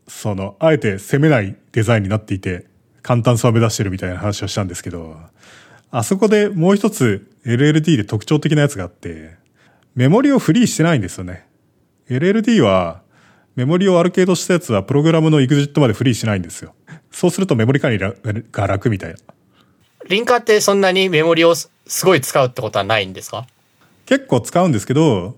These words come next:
Speaker 1: ただ一つ特徴があって、途中で使われたものは最後まで使われるんですよ。つまり途中で確保したものっていうのは結局のところファイルを書き出す時まで大体普通必要になるんですね。基本的にはフ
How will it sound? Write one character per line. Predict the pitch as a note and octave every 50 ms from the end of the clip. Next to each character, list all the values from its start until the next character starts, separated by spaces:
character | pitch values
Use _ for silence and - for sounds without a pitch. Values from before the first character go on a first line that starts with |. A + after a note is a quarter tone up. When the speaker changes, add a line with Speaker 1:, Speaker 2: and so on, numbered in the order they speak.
| _ _
Speaker 1:
た | - -
だ | G3 D3
一 | G#2+ - - A#3+
つ | - -
特 | - C#3+ -
徴 | - E3+ D#3+
が | E3+ E3+
あ |
っ | E3 -
て、 | - A2+ G#2 F#2+ F2+ E2 E2 - - _ _ _ _ _ _ _ _
途 | - D#3 D3+
中 | - C4
で | D4 D#4
使 | A#3+ - - C4
わ | B3+
れ | C4
た | C4+ B3
も | B3
の | F3
は | A#2
最 | - - G3
後 | F#3+ C3
ま | G#2 G2
で | F#2+
使 | - -
わ | A#2
れ | G#2 G#2
る | G2+ F#2+
ん |
で | - -
す | - -
よ。 | - - _ _ _ _ _ _ _ _ _ _
つ | - -
ま | F3 D#3
り | B2 G#2+ G2
途 | - - D3+
中 | - A#3 A#3+
で | B3+
確 | B3+ C4 -
保 | G#3+
し | - -
た | F3
も | D#3
の | D#3 D#3
っ | D#3
て | - C#3
い |
う | B2
の | C3
は | B2+
結 | A#2+ - - C3
局 | C3+ G#3 G3+ A3+
の | A3+
と | G#3+ A3
こ | A3
ろ | G#3 F#3+
フ | -
ァ | G3+ G3
イ | G3
ル | G3
を | F#3
書 | - -
き | D#3+ F3+
出 | G3
す | F#3+ -
時 | - - F#3+ E3 E3+
ま | C3+ A2
で | G#2 G#2 F#2+
大 | - - - A#2+ B2
体 | - C3 B2+
普 | - -
通 | - - C3
必 | - - - C#3
要 | B2+
に | B2 A#2+
な | A#2
る | G#2 F2+
ん |
で | E2 D#2+
す | - -
ね。 | G2+ A2 - _ _ _ _ _ _ _ _ _ _ _ _ _
基 | - C#3
本 | D3 G3 G#3+
的 | - C4 C4
に | C4+ C4
は | G#3 D#3+ D3+ C3
フ | -